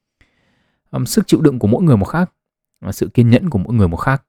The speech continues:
Khi một người nói là họ không thể cố gắng được nữa rồi, thì chúng ta không thể nào nói với họ rằng là "Ê, tôi vẫn còn đang cố mà, tại sao bạn không cố thêm được?" Đúng không ạ? Và đương nhiên là giới hạn của mỗi người thì cũng một khác. Biết đâu họ đã đạt đến giới hạn của họ rồi thì sao?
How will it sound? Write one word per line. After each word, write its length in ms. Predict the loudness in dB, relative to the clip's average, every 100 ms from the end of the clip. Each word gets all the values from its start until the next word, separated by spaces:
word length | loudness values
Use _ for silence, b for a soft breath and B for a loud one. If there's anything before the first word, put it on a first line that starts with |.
| _ _ _ _ _ _
Khi 160 | 2 4
một 100 | 6
người 220 | 6 6
nói 220 | 4 2
là 80 | 0
họ 100 | -2
không 140 | -2
thể 100 | -2 2
cố 140 | 2
gắng 160 | 2 0
được 100 | 0
nữa 140 | 2
rồi, 280 | 2 2 -2 _ _ _ _ _ _ _ _
thì 500 | -2 0 0 -4 -8
chúng 140 | -10 -6
ta 60 |
không 140 | -4 -4
thể 100 | -8
nào 160 | -10
nói 200 | -8 -4
với 120 | 0 0
họ 140 | 0
rằng 200 | -8 -8
là 80 | -6
"Ê, 160 | -2 -2 -2 _ _
tôi 180 | 2 2
vẫn 120 | 2
còn 140 | -2 0
đang 120 | 0
cố 280 | 2 2 2
mà, 180 | 0 -4 _
tại 80 | -4
sao 160 | -2
bạn 200 | 0 -2
không 180 | -6 -8
cố 220 | -4 -4
thêm 160 | -2 -2
được?" 180 | -4 -6 _ _ _ -10
Đúng 100 | -8
không 100 | -10
ạ? 40 | _ _ _ _ _ _ _ _ _
Và 80 | -10
đương 180 | -4 0
nhiên 140 | 0
là 140 | 4 4
giới 180 | 6 4
hạn 220 | 4 0
của 60 |
mỗi 160 | -4 0
người 200 | 2 2
thì 80 | 0
cũng 100 | -4
một 60 |
khác. 240 | -4 -6 -6 _ _ _
Biết 100 | -4
đâu 160 | 4 4
họ 140 | 4
đã 60 | 2
đạt 180 | 0 2
đến 120 | 2
giới 140 | 2
hạn 140 | 2 0
của 80 |
họ 120 | -4 -6
rồi 120 | -8
thì 100 | -6
sao? 260 | -4 -4